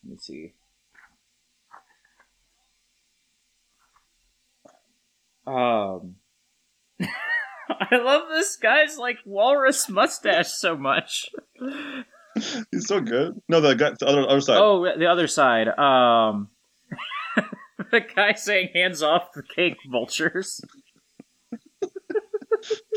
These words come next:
Speaker 2: And he has the cake 'cause they have a photo op because they didn't have any accidents. Yeah, it's
Speaker 1: Yeah.
Speaker 2: good.
Speaker 1: Uh,
Speaker 2: Oh, it's perfect.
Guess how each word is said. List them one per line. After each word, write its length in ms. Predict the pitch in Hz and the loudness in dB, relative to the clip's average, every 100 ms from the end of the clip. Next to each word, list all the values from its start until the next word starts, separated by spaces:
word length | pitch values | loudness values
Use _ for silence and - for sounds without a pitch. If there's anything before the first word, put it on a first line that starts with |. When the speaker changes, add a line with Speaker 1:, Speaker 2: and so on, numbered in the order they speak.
| - - | -10 -4
Speaker 2:
And 100 | 143 | 0
he 80 | 151 | 4
has 200 | 156 151 | 2 2
the 100 | 147 | -2
cake 260 | 143 147 | -2 -2
'cause 120 | 127 | -4
they 40 | 127 | -2
have 80 | 131 | -2
a 60 | |
photo 260 | 120 120 120 | 2 4 4
op 180 | 123 123 | 2 0
because 220 | 113 110 | -4 -2
they 60 | |
didn't 140 | 113 113 | -2 -2
have 80 | 120 | -2
any 140 | 110 | -2
accidents. 440 | 107 113 131 143 139 | -4 -4 -4 -4 -2
Yeah, 140 | 104 | -4
it's 100 | 95 | 0
Speaker 1:
Yeah. 300 | 175 160 147 | 0 2 0
Speaker 2:
good. 1120 | - - _ _ _ _ _ _ _ _ - 147 | -4 -20 _ _ _ _ _ _ _ _ -2 2
Speaker 1:
Uh, 360 | 143 127 113 | 6 6 4
Speaker 2:
Oh, 320 | 123 143 139 123 | 0 -4 -6 -8
it's 200 | 110 - | -10 -14
perfect. 500 | 113 82 - 95 | -16 -16 -16 -18